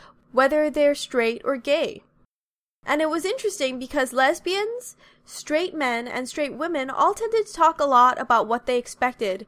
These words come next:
from their, from their partner. But gay men really just talked about the media that they liked. And that's something really interesting because a profile isn't just how we define ourselves. A profile is also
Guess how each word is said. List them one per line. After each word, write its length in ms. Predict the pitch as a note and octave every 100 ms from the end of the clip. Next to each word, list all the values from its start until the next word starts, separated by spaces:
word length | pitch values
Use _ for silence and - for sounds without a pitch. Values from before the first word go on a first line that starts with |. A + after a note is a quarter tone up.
| _
from 280 | B3 A#3 A#3
their, 200 | A3+ A3
from 200 | - A#3
their 120 | A#3 B3
partner. 440 | E4+ B3+ D#3+ - _ _ _ _ _ _ _
But 200 | F#4 -
gay 220 | F4 A4+ A4+ A#4
men 280 | F#4+ G#3 B3 C#4+
really 360 | D4 G4 A#4
just 200 | G4 G4+
talked 260 | F4+ F4+ F#4
about 220 | E4+ D#4+
the 60 | C#4+
media 380 | C#4 D#4+ D4
that 200 | A3 G3+
they 100 | F#3
liked. 500 | F#3 D#3+ - - - _ _ _ _ _ _ _ _ _ _ _ _ _ _ _ -
And 140 | E4 F4+
that's 180 | G4
something 320 | A4+ A4+ A4+ F4
really 280 | F4+ F4+
interesting 480 | D4+ E4+ E4 E4 D4+
because 340 | D4 D4 D#4 D4+
a 60 |
profile 480 | D4+ G4 A4 A4+ G4
isn't 260 | D#4+ E4+ D#4+
just 200 | D#4+ -
how 160 | D4+
we 100 | C#4
define 460 | A#3+ B3 C#4+ D4+ C#4+
ourselves. 560 | A3 - A3 G3+ G3+ A#3+
A 60 |
profile 500 | - F4+ F#4 F#4 E4+
is 160 | D#4+ D4
also 420 | C4+ C4+ C#4